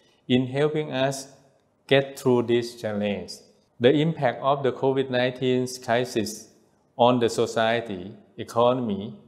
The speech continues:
and vulnerable groups is fundamental to inform and tailor the responses of governments and partners to recover from the crisis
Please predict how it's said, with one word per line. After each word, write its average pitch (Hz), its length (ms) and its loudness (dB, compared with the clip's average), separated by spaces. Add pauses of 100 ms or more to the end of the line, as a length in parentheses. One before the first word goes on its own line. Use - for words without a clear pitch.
and 104 280 2
vulnerable 110 480 0
groups - 440 -6 (220)
is 131 300 2
fundamental 123 840 0
to 131 200 0
inform 127 600 0
and 107 240 -2
tailor 127 320 0
the 113 120 -2
responses 123 840 -4
of 117 280 0
governments 120 640 -6 (560)
and 107 300 2
partners 147 600 0
to 123 160 2
recover 139 680 2
from 123 200 2
the 117 100 6
crisis 123 560 -2